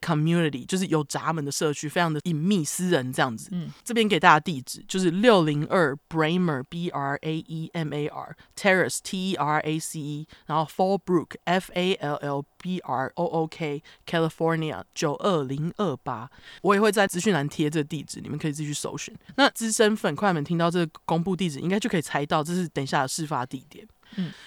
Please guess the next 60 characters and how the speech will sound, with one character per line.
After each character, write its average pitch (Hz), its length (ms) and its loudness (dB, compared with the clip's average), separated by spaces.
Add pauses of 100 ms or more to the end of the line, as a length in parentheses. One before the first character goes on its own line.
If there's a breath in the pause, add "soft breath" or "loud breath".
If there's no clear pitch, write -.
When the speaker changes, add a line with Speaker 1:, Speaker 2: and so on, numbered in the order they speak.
Speaker 1:
那 269 100 2
根 247 180 8
据 277 100 6
卖 247 260 10
屋 202 200 6
网 135 280 4
呢， 135 300 -6
房 185 280 4
子 214 140 -2
在 233 180 8
事 226 180 -2
发 202 140 8
之 190 160 0
后 214 100 8
并 196 160 4
没 175 80 4
有 139 200 0
任 185 200 4
何 147 140 2
交 151 260 4
易 165 120 2
记 156 240 -4
录。 143 200 -2
那 220 120 4
现 240 200 4
在 220 160 6
这 214 100 -2
栋 202 320 4
豪 139 200 -2
宅 - 320 -4 (200 loud breath)
在 202 240 6
卖 190 240 6
屋 175 140 4
网 147 180 2
上 165 240 0
的 143 240 -2
预 190 120 0
估 165 180 -4
价 156 240 4
值 110 180 -8
是 147 340 -6 (100)
一 233 80 0
千 190 220 4
零 170 200 2
五 139 80 -4
十 - 140 -2
万 160 160 4
美 87 140 -6
金， 110 280 -10 (140)
三 160 320 -4
亿 175 140 -6
台 123 220 -12
币 147 160 -8
吗？ 127 180 -12 (220)
Speaker 2:
一 220 80 -4
千 226 340 0
零 165 220 -2
五 147 320 -8
万 190 160 -2
美 151 200 -8